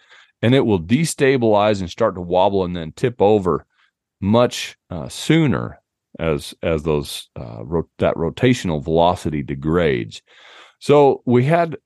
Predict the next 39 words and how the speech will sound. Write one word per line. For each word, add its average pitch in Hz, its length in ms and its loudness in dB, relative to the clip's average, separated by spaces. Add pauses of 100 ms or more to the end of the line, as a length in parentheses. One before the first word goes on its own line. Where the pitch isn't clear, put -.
(180)
the 107 160 0
need 131 400 0
for 95 640 0 (240)
head 156 260 0
height 90 520 -2 (220)
in 85 180 -4
new 87 140 0
cartridges. 80 560 -2
We 101 120 2
had 135 200 2
the 156 100 0
need 131 360 2
for 117 400 -2 (320)
cartridges 247 560 -2
that 135 160 2
are 98 100 4
spec'd - 460 -2
from 175 480 -2
the 156 100 0
beginning 98 600 0
by 80 320 -4 (240)
sami, 107 680 0 (380)
uh, 71 200 -14
S 95 340 -2
A 92 260 0
A 92 240 0
M 85 240 -4
I. 82 300 0
That's 85 260 -4
the 82 80 -8
governing, 98 520 0
cartridge 135 460 -2
governing 110 400 2
body 90 280 0
here 90 100 -10
in 82 80 -6
the 78 60 -8
United 76 320 -6
States, - 360 0